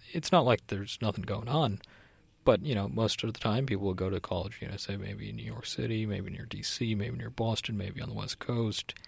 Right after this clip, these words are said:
et cetera. And then, you know, people, not many people are enticed to come back.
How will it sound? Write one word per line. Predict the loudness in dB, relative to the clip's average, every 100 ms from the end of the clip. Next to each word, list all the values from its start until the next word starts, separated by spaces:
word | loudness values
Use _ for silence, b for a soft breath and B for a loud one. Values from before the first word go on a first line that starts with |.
| B
et | -12 -4
cetera. | 2 4 6 4 4 0 b b b b b 2
And | 6
then, | 8 6 2 2
you |
know, | 2
people, | 4 0 -2 -4
not | 4 8 10
many | 10
people | 8 8 10
are | 10
enticed | 10 6 6 4 4 -2 -2
to | -2
come | 0 0
back. | 2 0 -2 -10